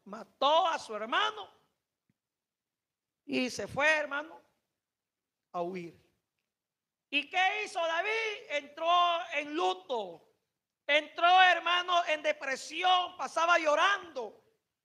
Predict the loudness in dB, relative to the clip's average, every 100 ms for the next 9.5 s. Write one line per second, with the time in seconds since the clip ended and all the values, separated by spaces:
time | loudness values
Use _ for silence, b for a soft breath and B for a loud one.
0 | -2 -2 0 2 2 2 -2 0 -2 -2
1 | 2 6 6 4 -4 -6 -2 0 2 2
2 | 2 0 -2 -6 -6 -2 0 0 0 0
3 | 0 0 0 -6 -4 -4 -4 0 2 2
4 | -2 B B B -6 -2 0 2 0 0
5 | 0 0 0 0 0 0 -4 -6 -20 _
6 | _ _ _ _ _ _ -6 0 2 2
7 | 2 0 4 4 6 6 4 0 -4 -4
8 | -2 0 0 0 0 2 4 4 2 -2
9 | -4 0 0 0